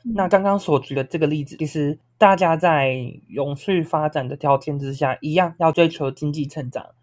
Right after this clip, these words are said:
Speaker 2: 那它的可能性其实是可以被这样子平衡的。
Speaker 1: 对，可是我后来觉得永续发展这个东西，因为像你刚刚也有讲到，如果你要把那十七个项目全部讲完，那就很多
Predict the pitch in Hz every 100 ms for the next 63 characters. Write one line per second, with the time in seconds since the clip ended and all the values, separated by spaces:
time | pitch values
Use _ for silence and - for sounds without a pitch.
0 | _ _ - 175 180 165 160 151 113 -
1 | 151 143 147 135 131 127 - 233 - 147
2 | 123 - - 160 131 - _ _ _ -
3 | 175 143 135 147 139 131 85 - - _
4 | _ _ - 208 220 226 _ _ - 233
5 | 214 359 320 196 - 277 220 208 214 202
6 | 220 202 190 - - - 214 202 320 320
7 | 277 277 254 190 196 202 196 190 202 202
8 | 247 262 240 262 226 180 180 196 196 185
9 | 214 214 220 208 202 233 285 214 190 214
10 | 180 175 214 208 - 185 - 208 196 202
11 | 190 190 190 - 180 202 202 - 220 214
12 | - 240 - - - _ 240 226 226 214
13 | 190 160